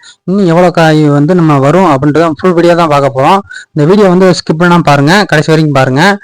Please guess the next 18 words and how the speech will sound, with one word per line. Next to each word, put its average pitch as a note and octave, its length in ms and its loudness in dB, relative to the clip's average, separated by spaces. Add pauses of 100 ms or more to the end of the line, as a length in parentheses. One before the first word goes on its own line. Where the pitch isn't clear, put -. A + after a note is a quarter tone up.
(800)
இந்த F#3 140 -6
வீடியோ A3 220 0
நூறு G3+ 140 2
சதவீதம் G3+ 260 0
உண்மைன்னு G3 240 2
நினைச்சீங்கன்னா E3+ 400 0 (320)
லைக் F3 200 0
பண்ணுங்க, F3+ 400 -2 (140)
ஷேர் F3 240 0
பண்ணுங்க, E3+ 440 -2 (140)
கமெண்ட் F3 260 0
பண்ணுங்க. D#3+ 280 0 (540)
சப்போர்ட் - 380 -4
பண்ண F3 200 0
நினைச்சீங்கன்னா E3+ 440 0
கண்டிப்பா E3+ 320 -2
சப்ஸ்கிரைப் F#3 440 -2
பண்ணுங்க. D#3 280 0